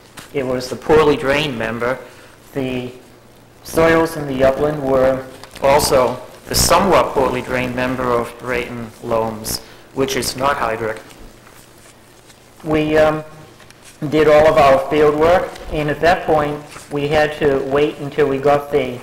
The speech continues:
site plan back with all of the flagged wetland boundaries and the organic, I mean, the, um,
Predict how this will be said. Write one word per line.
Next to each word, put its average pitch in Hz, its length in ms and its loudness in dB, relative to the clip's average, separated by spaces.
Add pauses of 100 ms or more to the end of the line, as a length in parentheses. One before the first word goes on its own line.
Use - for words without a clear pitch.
(580)
site 147 320 0
plan 135 360 -2
back 131 380 2 (200)
with 131 280 -4
all 139 260 6
of 139 200 -2
the 127 360 -2 (1120)
flagged 143 440 2 (180)
wetland 143 420 2
boundaries 135 800 2 (280)
and 131 640 -2 (200)
the 120 300 -4 (800)
organic, 143 640 -2
I 156 60 -4
mean, 151 160 -4
the, 139 180 -2
um, 127 280 0